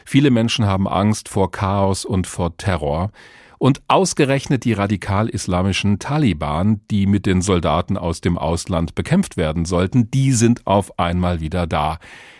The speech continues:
Sie sind praktisch überall und erobern eine Provinz nach der anderen. Dass die nun als Gewinner dastehen, auch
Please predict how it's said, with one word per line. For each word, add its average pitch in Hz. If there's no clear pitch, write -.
Sie -
sind 127
praktisch 117
überall 120
und 101
erobern 101
eine 98
Provinz 92
nach 87
der 80
anderen. 90
Dass 107
die 170
nun 180
als -
Gewinner 135
dastehen, 87
auch 104